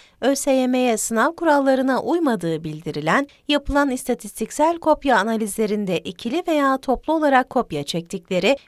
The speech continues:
birbirlerinden yararlandıkları saptanan adayların sınav sonuçları iptal edilir.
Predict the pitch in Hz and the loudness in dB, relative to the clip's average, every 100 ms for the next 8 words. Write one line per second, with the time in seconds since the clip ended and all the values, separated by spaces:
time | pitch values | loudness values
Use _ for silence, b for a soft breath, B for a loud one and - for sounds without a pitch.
0 | - 320 302 294 294 294 302 302 247 214 | 0 0 2 0 0 2 2 2 2 2
1 | 208 202 208 190 - 220 330 320 277 254 | 0 -2 -2 -4 -4 -4 -2 0 0 0
2 | 220 180 - 170 147 147 151 160 - - | -2 -2 -4 -4 -2 -2 -4 -6 -8 -8
3 | 233 285 349 330 285 - 269 262 277 - | -2 0 0 -4 -4 -2 -2 0 -2 -6
4 | 220 170 151 151 175 139 - | -2 -2 -4 -6 -4 -4 -6